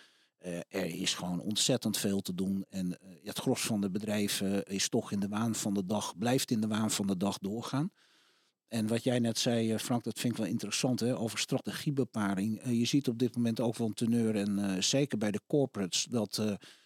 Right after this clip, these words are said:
ja, strategieën, eh, drie maanden tot maximaal zes maanden, maar echt niet langer worden uitgezet.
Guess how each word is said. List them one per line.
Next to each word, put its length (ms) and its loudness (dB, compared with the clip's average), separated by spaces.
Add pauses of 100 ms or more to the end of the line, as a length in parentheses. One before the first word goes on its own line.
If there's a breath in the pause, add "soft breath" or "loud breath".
(140 loud breath)
ja, 180 0
strategieën, 800 2
eh, 140 -2
drie 300 0
maanden 440 0
tot 180 -8
maximaal 680 0
zes 260 0
maanden, 340 0
maar 100 0
echt 240 -4
niet 120 0
langer 260 -2
worden 240 -4
uitgezet. 560 -6